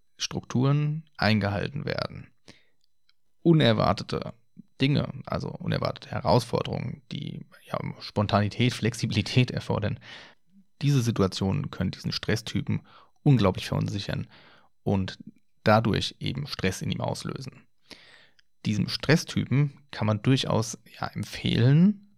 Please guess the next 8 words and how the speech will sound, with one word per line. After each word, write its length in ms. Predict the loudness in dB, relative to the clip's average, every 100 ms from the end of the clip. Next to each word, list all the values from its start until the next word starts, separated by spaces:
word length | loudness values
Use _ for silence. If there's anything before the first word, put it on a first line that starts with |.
| -12
sich 260 | -6 -4
bewusst 560 | -2 0 0 0 -6 -4
mit 180 | -2 0
neuen 240 | 2 2
Strukturen 720 | -2 -6 -8 -2 2 4 4
oder 200 | 2 -2
mit 200 | -2 0
den, 220 | 0 0